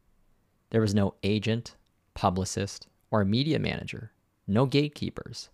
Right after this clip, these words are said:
to work through. Sandra and Xuan used platforms that are available to anyone with access to an internet connection. We live in an era where the cost of broadcasting your voice is at its lowest.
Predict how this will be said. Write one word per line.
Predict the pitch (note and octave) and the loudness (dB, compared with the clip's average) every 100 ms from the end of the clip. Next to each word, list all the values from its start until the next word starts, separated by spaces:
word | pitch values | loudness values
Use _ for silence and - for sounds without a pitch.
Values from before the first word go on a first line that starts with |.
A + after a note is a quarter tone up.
| _ | _
to | - | -6
work | G#2+ A#2+ - | 0 -2 -2
through. | - - _ _ _ _ _ _ _ _ _ | -10 -10 _ _ _ _ _ _ _ _ _
Sandra | - B2 C#3 C3 C#3 C3+ - | 0 2 4 4 2 0 -4
and | G#2+ G#2 | -2 -2
Xuan | - G#2 F#2+ G2 | 2 2 2 2
used | G2+ G2 - | 2 0 0
platforms | B2 B2 - G2 F#2+ - G#2 | -2 -2 -2 -2 -2 -6 -4
that | G#2 | 0
are | G2+ | 2
available | F#2 G#2+ B2 A#2+ | 2 0 0 -4
to | - - | -8 -6
anyone | A2 D#3 A#2+ - A2 A2 - | -4 -2 -2 -4 -6 -8 -8
with | A2 | -4
access | G2 G2 - G2+ - | 0 0 0 -2 -2
to | - | -4
an | G2 | -2
internet | G#2+ G2+ - | -2 -4 -8
connection. | - F#2 - - - _ _ _ _ _ _ _ _ _ _ _ _ _ _ | -12 -12 -12 -16 -18 _ _ _ _ _ _ _ _ _ _ _ _ _ _
We | B2 B2 | 0 2
live | C3 D3 D3+ C#3 - | 4 4 2 -2 0
in | A2 | 4
an | G#2 - | 4 2
era | A2 G#2+ F2 F#2+ | 2 2 2 -2
where | - G#2+ | 0 2
the | A2 | 0
cost | - A#2+ B2 A#2 - | 2 4 4 0 -4
of | G2+ | -6
broadcasting | G#2+ G2+ A2+ - A2+ - G#2+ | -2 0 0 -2 -4 -4 -4
your | G2+ | -4
voice | F#2 A#2 F#2+ G2+ - - _ - | -4 -4 -4 -8 -14 -20 _ -6
is | G2+ | -2
at | F#2+ F2+ | -2 -2
its | - | -2
lowest. | B2+ C3+ - - | -2 -2 -4 -12